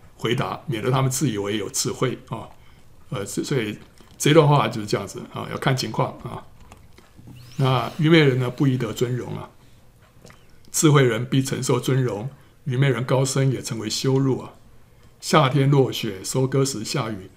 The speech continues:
都不相宜啊。愚昧人得尊荣也是如此啊。夏天就是收割的时候啊，夏天落雪啊，收割的时候下雨啊，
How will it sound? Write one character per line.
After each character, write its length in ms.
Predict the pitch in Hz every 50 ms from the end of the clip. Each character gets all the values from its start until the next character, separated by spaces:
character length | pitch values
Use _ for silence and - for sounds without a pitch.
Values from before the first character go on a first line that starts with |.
| - - - _ _ - -
都 160 | 156 151 147
不 100 | 143 147
相 260 | 139 - 135 127 135
宜 220 | 123 107 104 107
啊。 200 | 110 101 104 - - - _ _ _ _ _ -
愚 100 | 143 135
昧 140 | 156 156
人 220 | 147 139 120 120 127
得 120 | 120 117
尊 220 | 123 - - 131 131
荣 180 | 123 113 117
也 220 | 135 127 107 110 117
是 160 | - - 139
如 220 | 127 107 104 110
此 320 | 113 - - - - - -
啊。 140 | 147 - - - - _ _ - - - _ - - - - - _ _ - - -
夏 240 | - - - 160 156
天 160 | 139 143 143
就 80 | 147
是 80 | 147 139
收 180 | 139 - 135 135
割 160 | 135 147 135
的 80 | 123
时 220 | - - - - -
候 80 | 117
啊， 180 | 110 - - - - _ - - - - _ - _ _ _ - - - -
夏 200 | - - 170 147
天 160 | 147 147 143
落 220 | 143 156 147 123 110
雪 240 | - - 113 - -
啊， 80 | - - - _ _ _ - - - -
收 240 | - - 156 147
割 120 | 143 151 147
的 60 | 147
时 180 | 143 - - 123
候 100 | 120 120
下 260 | 135 - 156 120 113
雨 160 | 104 101 110
啊， 140 | 113 117